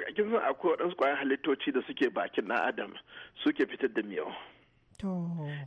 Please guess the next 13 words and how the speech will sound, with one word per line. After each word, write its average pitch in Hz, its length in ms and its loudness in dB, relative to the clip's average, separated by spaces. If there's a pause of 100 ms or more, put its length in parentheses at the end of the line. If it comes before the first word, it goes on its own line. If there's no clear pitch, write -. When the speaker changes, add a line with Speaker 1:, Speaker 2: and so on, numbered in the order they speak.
Speaker 1:
Eh, 123 100 4
wanda 135 180 4
ake 127 180 -4
kiran 123 240 -2
salivary 123 400 2
gland. 101 280 0 (360)
To, - 60 4
akwai - 300 2
waɗansu 196 200 0
mutane, 143 500 0
domin 131 200 2
wani 160 160 0
dalili, 131 380 2